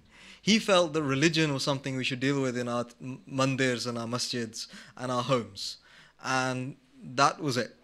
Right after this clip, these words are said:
When it came to politics, we had such, so much poverty that we should address that.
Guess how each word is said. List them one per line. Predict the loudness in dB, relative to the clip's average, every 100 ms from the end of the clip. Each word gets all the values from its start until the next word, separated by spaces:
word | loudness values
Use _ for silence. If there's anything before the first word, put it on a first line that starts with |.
| -2
When | 0 2
it | 2
came | 2 2
to | -2
politics, | 0 2 2 0 -4 -4 0
we | 2
had | 4
such, | 2 -2 -2 -6 -4
so | 0 2
much | 0 0
poverty | 0 0 -2 -2
that | -2 -2
we |
should | -2 -2
address | 0 0 0
that. | -4 -8